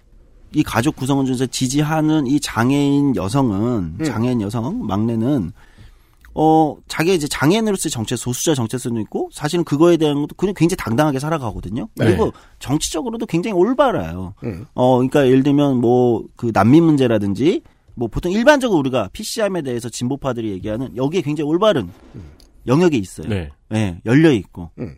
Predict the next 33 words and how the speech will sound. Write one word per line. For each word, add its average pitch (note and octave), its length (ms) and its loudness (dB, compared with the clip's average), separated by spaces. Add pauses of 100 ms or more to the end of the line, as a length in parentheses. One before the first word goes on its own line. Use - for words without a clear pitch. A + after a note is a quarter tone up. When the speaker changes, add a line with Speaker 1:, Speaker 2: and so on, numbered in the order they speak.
Speaker 1:
어, E2 240 -10
쿨하고. A2 460 -8 (520)
그런데 G3+ 480 0 (920)
거기엔 F3 300 2
열광하는 C3+ 500 0
거예요. F2+ 200 -8
그리고 G3 300 0
그 G3+ 260 -8 (280)
내가 F3 300 2
나의 D3+ 380 2
정치적, C#3+ 520 -6
정치 C3+ 400 -4
윤리와 A2+ 640 0
정치적 B2+ 320 -8
신념과 F3 680 -2 (320)
정치를 G3 360 -4
지지하는 F3+ 240 -4
건 F3 60 -6
두 - 80 -10
개는 F3 100 0
다른 E3 300 0
거야. B2+ 440 2
난 C#3 140 0
그냥 D#3+ 180 2
저게 B2+ 160 -6
신나서 G3 380 -6
좋아. G#2+ 260 -14 (200)
Speaker 3:
음. G2 480 -6
Speaker 1:
엎어졌으면 C3 500 -2
좋겠어, B2+ 280 -8
Speaker 2:
맞아요. A#2 80 -8
Speaker 1:
다. A2 220 -10
Speaker 2:
맞아요. A2+ 160 -14